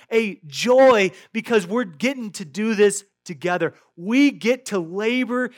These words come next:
together with our Savior. And you say, "What does that look like? What does that feel like?" This is what it looks like. I'm gonna ask you to bring up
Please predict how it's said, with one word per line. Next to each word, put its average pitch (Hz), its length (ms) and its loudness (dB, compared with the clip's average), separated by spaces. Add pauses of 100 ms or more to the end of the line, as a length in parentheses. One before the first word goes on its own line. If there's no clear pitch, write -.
(160)
together 226 800 0 (200)
with 208 540 4 (220)
our 202 220 4
Savior. 202 880 -2
And 175 100 -6
you 190 80 -8
say, 202 240 -2 (220)
"What 233 240 -4
does 285 180 0
that 226 240 0
look 190 200 -4
like? 175 220 -2 (220)
What 196 220 -6
does 214 200 -6
that 185 220 -4
feel 156 260 -6
like?" 143 320 -6 (320)
This 180 280 -2
is 180 220 -2 (240)
what 143 260 -8
it 151 240 -6
looks 123 340 -14
like. 107 240 -16
I'm 135 80 -16
gonna 143 120 -12
ask 135 200 -12
you 143 60 -10
to 123 60 -18
bring 139 200 -10
up 131 160 -14